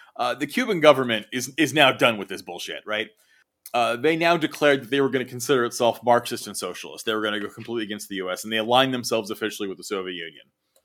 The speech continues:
Um, in late, so now we're on September of nineteen sixty-one. Um, you know, good, what, six months after the Bay of Pigs, something like that. Mostly in response, Congress passed the Foreign Assistance Act.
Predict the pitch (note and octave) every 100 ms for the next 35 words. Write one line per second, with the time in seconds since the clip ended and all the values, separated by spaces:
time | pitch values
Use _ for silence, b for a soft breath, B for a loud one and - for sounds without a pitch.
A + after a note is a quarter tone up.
0 | _ _ _ - - A#2+ A#2 A#2 B2+ B2+
1 | B2+ B2 C3 F#3 - C3 B2 D3 E3 D3
2 | C3 A#2+ - C#3+ D3 G3 C3+ D3+ E3+ F3
3 | F#3 F3+ - F#3 G3 A3+ A3 _ b b
4 | b b - A#2+ G#2+ G2+ F#2 F#2 A2 _
5 | _ C#3 G#2+ G#2 _ _ A#2+ B2 A2+ G2+
6 | G#2+ G2+ - B2 - B2+ B2 C3 A#2+ A#2+
7 | B2+ B2 C3+ C3 C3+ C3 C3+ D3+ D3+ -
8 | b b b b b E3 A#3 B3+ A#3 E3
9 | - G3 D#3 - - G3 B3+ B3+ - -
10 | F3+ F#3+ - C#3 - - F3 G#3 G#3+ C#3
11 | - E3+ - B2 A2+ - F2+ - -